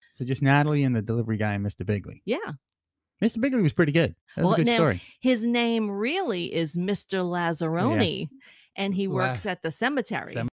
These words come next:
Speaker 2: And
Speaker 1: that was
Speaker 2: Mister
Speaker 1: good.
Speaker 2: Lazzaroni is gonna make another appearance on the Christmas episode.
Speaker 1: Okay. So how old was that guy really in real life? I
Speaker 2: I don't
Speaker 1: wonder.
Speaker 2: know. Very
Speaker 1: Okay.
Speaker 2: old, it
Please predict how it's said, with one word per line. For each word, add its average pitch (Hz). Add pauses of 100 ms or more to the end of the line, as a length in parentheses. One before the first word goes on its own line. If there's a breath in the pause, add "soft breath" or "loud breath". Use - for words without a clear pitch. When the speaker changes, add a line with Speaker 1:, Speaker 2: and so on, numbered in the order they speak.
(100)
Speaker 2:
And 240
Speaker 1:
that 240
was 320
Speaker 2:
Mister 349
Speaker 1:
good. 339
Speaker 2:
Lazzaroni 359
is 208
gonna 196
make 190
another 180
appearance 175
on 196
the 214
Christmas 220
episode. -
Speaker 1:
Okay. 147 (120)
So 160
how 202
old 202
was 151
that 165
guy 95
really 98
in 104
real 98
life? - (500 soft breath)
I 107
Speaker 2:
I 101
don't 214
Speaker 1:
wonder. 160
Speaker 2:
know. 160
Very 240
Speaker 1:
Okay. 175
Speaker 2:
old, 151
it -